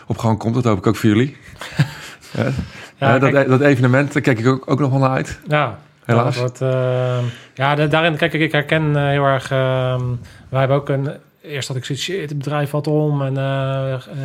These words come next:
Speaker 2: dit en dan wil je dingen overeind houden." Maar vervolgens is het in zo'n crisistijd gewoon zaken om, Hey jongens, we zitten in crisis, zet je schouders eronder, eh, eh, maak ervan, eh, wat je kan en, en,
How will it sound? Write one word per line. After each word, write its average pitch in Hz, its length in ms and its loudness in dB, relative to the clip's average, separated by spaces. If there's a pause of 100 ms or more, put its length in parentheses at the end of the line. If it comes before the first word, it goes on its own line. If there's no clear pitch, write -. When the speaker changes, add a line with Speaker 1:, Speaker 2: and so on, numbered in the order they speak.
(180)
Speaker 2:
dit 143 160 -4
en 147 60 -6
dan 143 140 -4
wil 135 80 0
je 135 60 0
dingen 135 200 -2
overeind 143 400 0
houden." 139 400 0 (400)
Maar 123 140 -2
vervolgens 135 540 0
is 135 100 -2
het 131 100 -8
in 131 200 -2
zo'n 135 160 -2
crisistijd 135 580 -2
gewoon 131 260 -2 (100)
zaken 131 380 -2
om, 131 60 -2
Hey 135 200 2
jongens, 131 260 -2
we 131 60 -6
zitten 147 200 0
in 131 60 -2
crisis, 151 420 0 (160)
zet 143 200 -2
je 147 60 -2
schouders 151 400 0
eronder, 151 420 2 (440)
eh, 131 440 0
eh, 127 60 -2 (360)
maak 143 300 0
ervan, 131 420 -2 (240)
eh, 123 180 -4
wat 131 180 -2
je 135 60 -12
kan 151 280 0
en, 135 200 -2
en, 139 320 -4